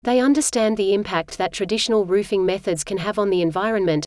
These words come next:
and strive to minimize their carbon footprint wherever possible. They use paints and materials that are non-toxic and low V O C,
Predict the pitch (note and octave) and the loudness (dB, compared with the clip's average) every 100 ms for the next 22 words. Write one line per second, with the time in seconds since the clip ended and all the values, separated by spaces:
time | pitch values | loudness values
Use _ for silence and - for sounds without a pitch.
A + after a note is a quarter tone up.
0 | - A3+ - B3+ C4 C4+ A3 G#3+ A#3+ G#3 | -2 -2 0 0 0 0 2 2 2 0
1 | G#3 F#3 E3+ - G3+ G#3 G3 G#3 B3 - | -2 -2 -4 -4 -4 -2 -2 -2 -4 -2
2 | E3+ E3+ G3 G3 G3+ G#3 F#3+ E3 E3 D3+ | -4 -2 -2 -2 -2 -4 -4 -4 -2 0
3 | C#3+ _ _ _ _ _ _ - A#3+ A#3+ | -2 _ _ _ _ _ _ -4 0 2
4 | C#4+ - A3+ B3 C4 A#3 G3+ F3+ A3 A3+ | 2 2 0 0 0 0 0 -2 -2 0
5 | G3 E3 D3+ F#3+ F3+ F#3+ A3 A#3+ A3 - | 2 2 0 -2 0 2 0 0 -4 0
6 | G#3 G3 F3 F3+ G#3 G3+ G3+ F#3 F3 A3+ | -2 0 -2 0 0 0 0 0 -2 0
7 | F#3 | 0